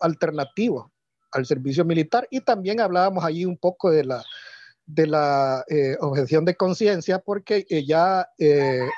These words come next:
las Naciones Unidas a nivel internacional,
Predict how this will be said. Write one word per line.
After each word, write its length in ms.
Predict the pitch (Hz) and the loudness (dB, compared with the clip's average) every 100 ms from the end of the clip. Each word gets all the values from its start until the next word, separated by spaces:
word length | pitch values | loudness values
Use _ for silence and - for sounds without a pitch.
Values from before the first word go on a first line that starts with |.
| - 147 | -8 -2
las 360 | 147 135 131 127 | 0 0 0 -2
Naciones 400 | 139 175 170 160 | -2 0 2 0
Unidas 460 | 160 160 185 175 | -2 -2 0 0
a 100 | 139 | -4
nivel 260 | 135 135 143 | -10 -12 -14
internacional, 800 | 160 170 165 156 156 147 160 | -8 -8 -6 -6 -6 -4 -4